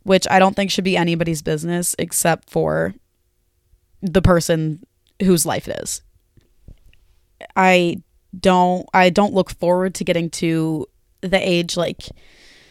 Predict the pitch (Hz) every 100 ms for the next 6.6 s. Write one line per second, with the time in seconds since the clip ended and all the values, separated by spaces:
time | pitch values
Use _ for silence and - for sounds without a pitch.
0 | _ _ _ 180 - 175 - 170 160 156
1 | 151 151 165 190 175 175 151 156 - -
2 | - 85 71 147 175 165 165 160 165 170
3 | 170 - 175 165 156 175 165 165 170 -
4 | 190 165 165 180 175 196 170 - - 175
5 | 165 160 165 156 156 - 175 190 196 208
6 | - - 156 165 165 151